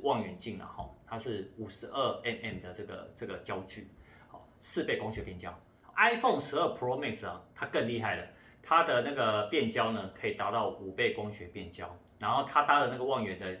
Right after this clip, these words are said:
相机的那个焦距呢，是六十五公里，就六十五M M啊。那它的低光源呢，往上提升了八十七趴。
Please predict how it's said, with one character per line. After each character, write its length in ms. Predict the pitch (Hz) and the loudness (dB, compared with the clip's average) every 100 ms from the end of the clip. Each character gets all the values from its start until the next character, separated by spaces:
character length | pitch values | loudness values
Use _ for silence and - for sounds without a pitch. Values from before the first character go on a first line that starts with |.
| - | -12
相 280 | - 123 104 | -6 -6 -4
机 140 | 113 | -6
的 60 | 101 | -6
那 100 | 107 | -4
个 640 | 101 92 90 92 92 92 - | -4 -4 -6 -8 -10 -12 -8
焦 180 | - 113 | -2 -2
距 180 | 110 107 | -2 -6
呢， 100 | 92 | -6
是 160 | - | -6
六 240 | 110 135 - | -4 -2 -2
十 160 | - | -4
五 320 | 90 92 90 - - | -12 -12 -14 -16 -18
公 280 | - 110 110 | -6 -4 -4
里， 100 | 98 | -6
就 160 | 92 117 | -6 -6
六 140 | 117 | -4
十 120 | 107 | -6
五 80 | 92 | -8
M 140 | 104 101 | -12 -10
M 180 | 101 82 | -12 -12
啊。 140 | 85 - - - - | -16 -20 -20 -20 -6
那 120 | 143 | 4
它 160 | 170 165 | 6 6
的 60 | |
低 140 | 196 175 | 2 2
光 240 | 165 151 | 6 6
源 180 | 123 104 | 4 0
呢， 220 | 101 104 | 0 -2
往 160 | 104 92 | -4 -4
上 180 | - 123 | -2 -4
提 180 | - 107 | -4 -8
升 200 | 123 113 | 0 0
了 80 | - | 2
八 120 | 127 | 2
十 140 | - - | 2 0
七 240 | - 117 | -6 -6
趴。 320 | 113 98 90 | -6 -6 -6